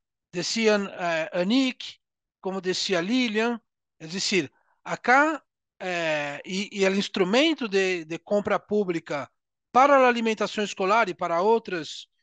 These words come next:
de, demandas é extremamente potente, eh, e é algo que podemos seguir profundizando. Bueno,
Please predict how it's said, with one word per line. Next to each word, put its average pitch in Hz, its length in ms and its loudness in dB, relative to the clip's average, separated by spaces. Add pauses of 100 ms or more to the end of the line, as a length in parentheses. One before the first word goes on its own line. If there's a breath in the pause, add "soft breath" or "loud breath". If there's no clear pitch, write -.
(300)
de, 165 300 -4
demandas 214 760 2 (340)
é 196 200 -2 (380)
extremamente 202 720 -2
potente, 214 800 0 (420 soft breath)
eh, 170 220 -6
e 196 140 2
é 190 180 4
algo 202 200 6
que 220 100 0
podemos 202 380 2
seguir 202 300 -4
profundizando. 165 920 -2 (600)
Bueno, 170 400 2